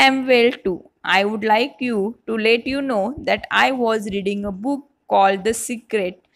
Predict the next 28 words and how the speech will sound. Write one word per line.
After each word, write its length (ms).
Rhonda 560
Byrne, 360
it 180
is 240
based 560
on 200
the 180
belief 460
of 280
the 120
law 320
of 240
attraction, 600
which 340
claim 360
that 220
thoughts 460
can 280
change 480
a 80
person's 580
life 360
directly. 640
It 220
was 320
very 320
interesting 720
book. 260